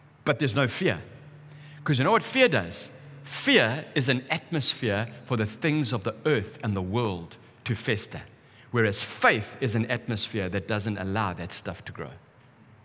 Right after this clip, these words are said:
Also, you don't need faith to live together as much as you do when you get married. I'm, I'm, I'm highlighting faith, you'll see.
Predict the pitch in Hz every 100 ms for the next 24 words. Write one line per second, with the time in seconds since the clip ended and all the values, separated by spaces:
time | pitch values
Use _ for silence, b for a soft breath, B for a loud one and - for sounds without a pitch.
0 | - - - - - - - _ b b
1 | b b b b b 269 254 226 196 254
2 | 240 - 277 220 113 - 170 185 - 165
3 | 160 107 78 - - 120 120 92 - -
4 | - 117 92 104 117 104 110 104 104 104
5 | 90 76 - - - - - 123 113 -
6 | 135 135 123 120 185 196 175 147 - 117
7 | - 113 98 123